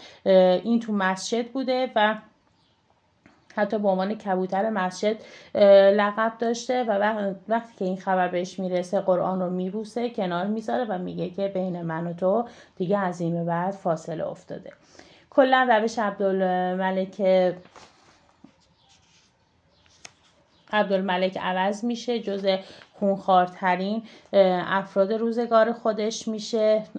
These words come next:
افرادی رو بر سر کار میاره که اونها هم جزء، اه،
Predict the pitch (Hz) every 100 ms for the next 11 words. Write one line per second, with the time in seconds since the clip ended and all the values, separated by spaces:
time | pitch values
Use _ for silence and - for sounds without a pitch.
0 | - 208 202 208 208 226 240 226 220 220
1 | 226 220 220 214 214 214 214 208 202 208
2 | 214 214 202 196 185 202 190 175 202 220
3 | 214 214 202 214 214 220 - - - 190
4 | 180